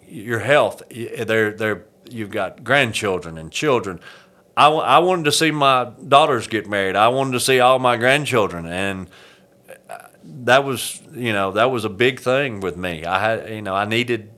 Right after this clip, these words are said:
and if I didn't, I was gonna, you know, I had a doctor in passing tell me, "If you don't slow down on your drinking, you're gonna need a liver in five years." I didn't wanna go through it. I wanna, I wanna,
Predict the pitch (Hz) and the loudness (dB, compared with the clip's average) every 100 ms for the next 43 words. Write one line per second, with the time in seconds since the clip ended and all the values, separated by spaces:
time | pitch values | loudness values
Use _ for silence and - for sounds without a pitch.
0 | - _ _ _ _ _ _ 104 104 113 | -20 _ _ _ _ _ _ -2 2 4
1 | 120 147 139 110 110 117 101 113 117 107 | 4 2 0 0 2 0 -4 -4 -2 -4
2 | - _ - 110 104 95 92 - _ _ | -8 _ -14 -8 -4 -4 -4 -10 _ _
3 | 101 117 107 92 117 117 107 101 117 123 | -6 -4 -2 2 2 2 -4 -4 0 2
4 | 117 - 98 92 110 104 104 98 101 98 | 2 0 -8 -6 -4 -2 -4 -6 -6 -8
5 | 95 107 107 107 - - 104 104 104 101 | -8 -8 -6 -6 -8 -4 0 2 0 -2
6 | 95 90 117 113 101 98 95 95 95 92 | -6 -4 -4 -4 -8 -10 -8 -6 -6 -4
7 | 104 117 98 87 92 80 78 73 65 - | -2 -2 -4 -4 -4 -4 -8 -14 -18 -20
8 | _ _ - 113 139 127 117 107 135 - | _ _ 0 4 4 2 0 2 2 2
9 | 104 92 117 160 139 107 139 175 147 | 4 6 6 4 2 4 6 6 2